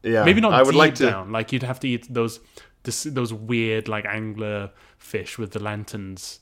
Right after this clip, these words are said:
Speaker 2: attached to their br-, their brains.
Speaker 1: Yeah.
Speaker 2: That would
Speaker 1: It's
Speaker 2: probably be
Speaker 1: either
Speaker 2: a bit
Speaker 1: spiky
Speaker 2: gross.
Speaker 1: goblins or blobfish.
Speaker 2: Blobfish, yeah. Although, was it you who pointed out that they only look like that because they've been pulled out of the sea? And
Speaker 1: Yeah,
Speaker 2: they're,
Speaker 1: they were
Speaker 2: they're built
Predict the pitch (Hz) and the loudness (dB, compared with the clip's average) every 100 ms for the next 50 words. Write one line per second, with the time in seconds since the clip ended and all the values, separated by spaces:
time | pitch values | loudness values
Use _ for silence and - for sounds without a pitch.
0 | 143 - 117 - - 107 101 98 107 117 | -16 -12 -12 -12 -10 -8 -8 -10 -12 -10
1 | 110 98 107 104 92 - 101 - 117 - | -10 -10 -10 -10 -10 -12 -12 -14 -18 -6
2 | 120 110 95 117 101 98 107 127 123 113 | -2 0 0 -4 -4 -4 2 4 4 4
3 | 110 104 143 131 127 120 120 113 107 98 | 2 4 4 4 4 4 6 4 2 0
4 | 92 101 87 - 62 - - _ _ _ | 0 0 0 -4 -8 -10 -18 _ _ _
5 | _ _ _ - 101 - 104 90 107 101 | _ _ _ -12 -12 -10 -14 -12 -12 -10
6 | 98 _ _ _ - 165 202 240 226 220 | -14 _ _ _ -2 2 4 4 6 6
7 | 202 160 143 131 123 117 120 127 123 131 | 4 0 2 0 0 2 0 -2 0 4
8 | 147 151 143 143 139 120 120 113 - 117 | 4 4 2 2 0 0 -2 -4 -4 -4
9 | 110 120 117 110 - 117 113 110 107 104 | -2 -4 -6 -8 -4 -4 -2 -4 -6 -10
10 | - 120 101 101 _ _ _ _ _ - | -8 -8 -8 -12 _ _ _ _ _ -2
11 | 123 123 139 135 131 123 104 139 131 131 | 2 6 8 8 8 6 4 2 6 4